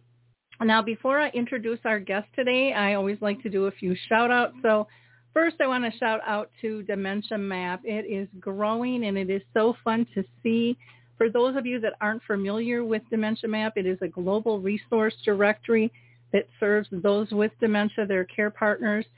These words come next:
as well as businesses, organizations, and even our, our state and national, um, groups as well. And, uh, there are a hundred and fifty different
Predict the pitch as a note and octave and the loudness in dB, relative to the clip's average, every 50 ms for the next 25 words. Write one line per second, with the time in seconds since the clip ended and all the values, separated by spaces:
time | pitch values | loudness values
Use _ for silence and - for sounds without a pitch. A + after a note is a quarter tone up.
0 | _ - - - _ _ - G#3 G#3 G#3 G3+ - G#3 F#3+ G#3 G#3 G#3+ A#3 B3 C4 | _ -20 -20 -20 _ _ 0 2 2 2 2 0 -2 0 2 2 2 2 2 0
1 | - - G3+ G#3 G#3 G#3 G3+ G#3 G#3 - F3+ F3 G#3 G3+ A3+ A3 - A3 G#3+ G#3+ | 0 -2 -2 0 0 0 0 -2 -4 -6 -4 0 2 2 2 2 0 -2 -2 -2
2 | G#3+ _ - A3 G#3 G#3 G#3+ G#3 G3 - - G#3+ G3+ G#3 - G#3 G3+ G3+ G3+ F#3+ | -2 _ 0 2 2 2 2 0 -2 -2 0 0 0 0 2 0 2 0 0 0
3 | - G3+ G3 G#3 - - - G3+ G3+ G3 G3+ G#3+ - - - A#3 G3 F#3+ F#3+ F#3+ | 0 0 0 0 0 -2 0 0 2 2 2 0 -2 -2 -2 0 2 2 2 2
4 | G3+ G3+ A3 G#3 A3 A#3+ A#3 A3 G#3 G3 G3 G3 - - - - - - - G3+ | 0 0 0 0 0 2 2 2 2 2 0 -2 -6 -14 -20 -20 -10 -2 0 0
5 | G#3 G#3 - - A3+ G#3+ G3+ A#3 G#3 G3 G3 F#3+ F#3+ G3 F#3+ - - A3+ G3+ F#3+ | 0 0 0 0 0 0 2 2 2 4 4 2 0 -2 -4 -4 -2 0 0 0
6 | F#3+ F#3+ F#3+ - - - G3 F#3 F3+ F3 E3+ E3+ F3+ - _ _ _ _ - - | 0 -2 -4 -4 -6 -4 -2 -2 -2 -2 -2 -4 -6 -8 _ _ _ _ -20 -20
7 | - _ - - F3+ G3 G#3 A3 G#3+ - - - - - G#3+ F3+ F3+ F3 - G#3 | -20 _ -4 0 4 4 4 4 2 -2 -8 -8 -2 2 4 4 4 2 2 0
8 | F#3 E3+ E3+ G3 F#3 F#3+ F#3 F3+ F3 F#3+ - _ _ - - - - - - G#3+ | 0 2 2 2 2 4 2 2 0 -2 -4 _ _ -20 -20 -20 -8 -2 2 4
9 | G#3+ G#3+ G#3+ G#3+ G#3 G#3+ G#3 G#3 G3+ - A3+ G#3 G3 G3 F#3+ F#3+ F#3 F#3 G3+ G3+ | 4 6 4 4 4 4 4 2 2 2 2 2 2 2 0 0 0 0 0 2
10 | G#3 G#3+ G#3+ G#3 - G#3 G3 F#3+ F#3 F#3 - B3 C4 C4 C4 A#3+ G#3+ A3 - - | 2 2 2 0 0 0 0 0 -2 -2 -2 -2 -2 0 -2 -2 -2 -4 -6 -6
11 | B3 - _ - G#3+ F#3+ G#3+ G#3+ - G3 F3+ | -10 -8 _ -6 -2 -2 -2 -2 -2 -6 -6